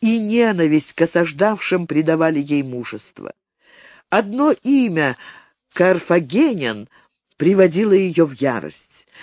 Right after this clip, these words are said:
С высоты Акрополя она видела, как взвелось пламя из-под крыши ее загородного дома, как обрушилась красная крыша голубятни, как вырубались чудные рощи,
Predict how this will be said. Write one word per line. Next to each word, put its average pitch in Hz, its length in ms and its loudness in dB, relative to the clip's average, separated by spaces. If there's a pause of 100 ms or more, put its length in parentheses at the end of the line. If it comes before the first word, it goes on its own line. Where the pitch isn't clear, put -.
(140)
С - 160 -8
высоты 233 400 4
Акрополя 233 640 2
она 202 140 2
видела, 202 580 4 (480)
как 185 240 2
взвелось 175 840 0
пламя 214 480 0
из-под - 340 -6
крыши 185 400 -4
ее 170 220 0
загородного 151 680 -2
дома, 147 520 0 (300)
как 175 180 0
обрушилась 240 560 2
красная 226 560 0
крыша 220 420 -2
голубятни, 190 880 0 (460)
как - 400 0
вырубались 214 920 0
чудные 254 600 2
рощи, 190 640 2